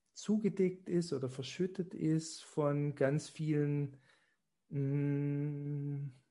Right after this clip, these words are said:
emotionalen Themen oder vielleicht auch, auch Glaubenssätzen, wo man sich's vielleicht selber gar nicht zutraut. Also ich kenne zwischenzeitlich jede Menge Menschen, die am Anfang,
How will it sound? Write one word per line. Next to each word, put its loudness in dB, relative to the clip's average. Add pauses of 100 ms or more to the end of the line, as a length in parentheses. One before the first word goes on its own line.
(840)
emotionalen 4
Themen 2
oder 0
vielleicht -2
auch, -4 (260)
auch -8
Glaubenssätzen, 4
wo 2
man 4
sich's -2
vielleicht 0
selber 0
gar 0
nicht -4
zutraut. -8 (460)
Also 0 (200)
ich -10 (580)
kenne 2
zwischenzeitlich -2
jede -2
Menge 0
Menschen, 0
die -4
am -6
Anfang, 0